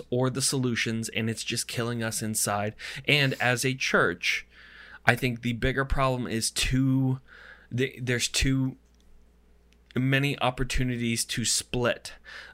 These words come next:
Um, yeah, I mean, the problem in English is that the adjective comes before the noun. We are primed to split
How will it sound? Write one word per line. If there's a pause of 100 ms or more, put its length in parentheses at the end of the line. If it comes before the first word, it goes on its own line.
Um, (120)
yeah,
I
mean,
the
problem
in
English
is
that
the
adjective
comes
before
the
noun. (240)
We
are
primed
to
split